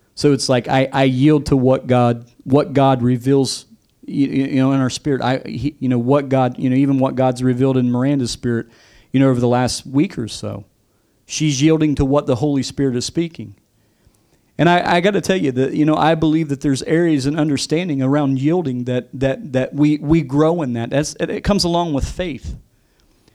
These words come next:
You know, there, there's, there's faith in our yielding. There's where w-, there's things that we learn about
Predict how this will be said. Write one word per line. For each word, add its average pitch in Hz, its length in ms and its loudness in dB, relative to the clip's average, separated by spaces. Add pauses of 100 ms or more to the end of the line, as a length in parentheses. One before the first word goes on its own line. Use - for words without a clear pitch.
(120)
You 160 100 2
know, 165 60 4
there, 160 160 2
there's, 151 300 0
there's 156 260 0
faith 202 400 -2
in 170 100 -4
our 151 120 -2
yielding. 139 380 -6
There's 139 200 0
where 180 140 2
w-, 165 140 -2
there's 156 260 -2
things 196 260 -4
that 160 140 -4
we 156 120 0
learn 170 220 0
about 156 400 -2